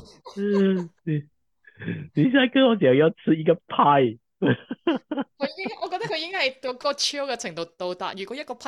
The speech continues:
Speaker 2: 解決唔到嘅時候，我哋食兩個噉樣嘅感覺。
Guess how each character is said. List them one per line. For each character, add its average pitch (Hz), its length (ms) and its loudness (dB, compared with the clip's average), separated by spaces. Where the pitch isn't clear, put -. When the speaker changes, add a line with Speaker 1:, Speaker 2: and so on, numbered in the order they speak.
Speaker 2:
解 190 180 -8
決 185 160 -12
唔 143 80 -18
到 143 220 -12
嘅 165 140 -12
時 147 200 -18
候， 139 100 -12
我 131 60 -12
哋 135 80 -10
食 143 120 -12
兩 139 260 -12
個 139 100 -10
噉 135 300 -10
樣 190 140 -6
嘅 202 140 -4
感 165 200 -10
覺。 - 80 -12